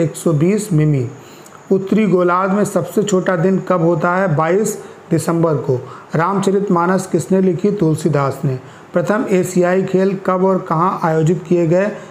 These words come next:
मई उन्नीस सौ इक्यावन में, नई दिल्ली में। वायुमंडलीय दाब किस यंत्र से मापा जाता है? बैरोमीटर से। हरियाणा का पहला, हरियाणा का पहला महिला विश्वविद्यालय कौन सा है और कहाँ है? भगत, भगत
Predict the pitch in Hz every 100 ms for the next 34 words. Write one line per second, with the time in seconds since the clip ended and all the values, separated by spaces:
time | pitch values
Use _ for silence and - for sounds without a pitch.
0 | - - 165 196 190 170 170 - - 190
1 | 160 - 160 160 165 165 190 240 - -
2 | - 156 180 151 143 135 127 123 123 175
3 | 185 185 180 196 170 170 185 - - -
4 | - 202 208 202 180 175 151 185 170 165
5 | 180 170 165 180 180 202 156 160 160 156
6 | 135 139 127 139 123 - - - 170 185
7 | 185 190 190 196 185 160 175 196 214 -
8 | - - - 170 185 180 180 180 190 170
9 | 160 180 190 156 143 180 180 165 156 160
10 | 147 160 175 185 - 165 175 160 180 170
11 | 196 208 - - - 185 165 175 165 143
12 | 127 120 131 147 190 196 196 - - -
13 | - - - 147 160 180 208 208